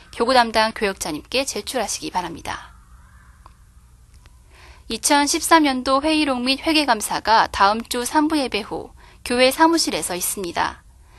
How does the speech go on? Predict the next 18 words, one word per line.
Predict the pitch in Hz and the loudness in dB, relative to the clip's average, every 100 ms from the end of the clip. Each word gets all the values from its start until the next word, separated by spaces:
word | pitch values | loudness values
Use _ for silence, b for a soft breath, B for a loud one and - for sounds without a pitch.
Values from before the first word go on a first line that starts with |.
| b b - | b b -4
대상 | 226 262 269 | 2 4 2
기관에서는 | 262 214 254 220 202 190 262 202 - | 2 2 2 0 -4 -4 -4 -4 -2
각 | 208 - | -2 -2
기관 | 247 240 240 | 0 2 2
회의록과 | 320 320 294 226 - 220 233 | 0 0 0 -4 2 2 4
회계장부, | 311 294 269 - 185 170 151 - B B | 0 -2 -4 -6 -6 -6 -8 -10 B B
그리고 | - 226 220 208 | -4 -2 0 -2
영수증처를 | 196 277 262 262 - 175 247 262 | -2 -4 -4 -4 -2 0 0 -2
교회 | - 254 | -2 -2
사무실로 | 262 311 320 - 156 170 | 2 2 2 -2 -8 -6
가져오시기 | - 196 208 - - 160 | -4 -2 -2 -4 -8 -8
바랍니다. | 185 170 170 - - - - - - - _ _ - B B B - | -8 -8 -8 -8 -10 -14 -20 -20 -20 -20 _ _ -20 B B B -6
그리고 | 247 254 302 | -4 0 2
각 | 262 240 | 4 2
기관에서 | - 226 269 247 262 254 | 4 4 6 4 4 2
회계 | 311 320 285 | 2 0 0
결산 | 180 - 196 | 0 -2 -4
후 | 214 240 151 | -4 -4 -4